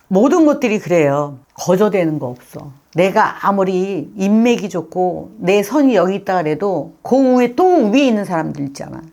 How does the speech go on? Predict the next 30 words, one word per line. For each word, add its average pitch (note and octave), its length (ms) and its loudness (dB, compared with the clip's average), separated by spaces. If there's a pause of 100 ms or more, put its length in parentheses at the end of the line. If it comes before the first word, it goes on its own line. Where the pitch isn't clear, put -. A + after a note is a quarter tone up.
근데 F#3 260 -6
이분은 F#3 480 -6
잘난 F3 380 -4
체도 E3+ 240 -8
많이 D#3+ 320 -4
하고 D#3+ 440 -10
뭐도 D#3 380 -6
많이 F3+ 320 -6
하고 F3+ 500 -14
부러울 D4 380 2
게 - 80 -2
없으니까. D#3 720 -6 (240)
근데 F#3 280 -6
이분 F#3 400 -4
열심히 E3+ 380 -4
하셔야 - 320 -14
돼. - 260 -10
아니면 F3 480 -10
묻혀버려. E3 580 -16
팔 C4+ 200 -12
개월 B3+ 200 -10
동안 F3 260 -14
노력 E3 260 -8
많이 D3+ 320 -14
해야 C#3+ 100 -20 (100)
돼. - 80 -20 (520)
장윤정 D#3 480 -18
씨. - 260 -20
그래야지 D#3 500 -10
돼. D#3+ 220 -20